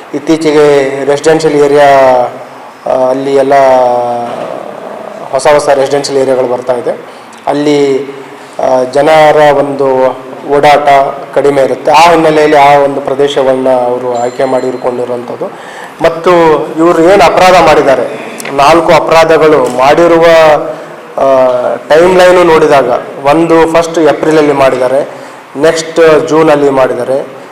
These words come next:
ನೆಕ್ಸ್ಟ್ ಜುಲೈಯಲ್ಲಿ ಮಾಡಿದ್ದಾರೆ, ನೆಕ್ಸ್ಟ್ ಆಗಸ್ಟಲ್ಲಿ ಮಾಡಿದ್ದಾರೆ.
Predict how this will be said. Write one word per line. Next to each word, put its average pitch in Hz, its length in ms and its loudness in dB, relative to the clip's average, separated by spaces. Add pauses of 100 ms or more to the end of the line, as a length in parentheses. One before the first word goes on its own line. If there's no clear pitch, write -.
(160)
ನೆಕ್ಸ್ಟ್ 160 540 0
ಜುಲೈಯಲ್ಲಿ 147 440 2
ಮಾಡಿದ್ದಾರೆ, 131 500 -2
ನೆಕ್ಸ್ಟ್ 160 560 -2 (200)
ಆಗಸ್ಟಲ್ಲಿ 151 500 0
ಮಾಡಿದ್ದಾರೆ. 127 440 -6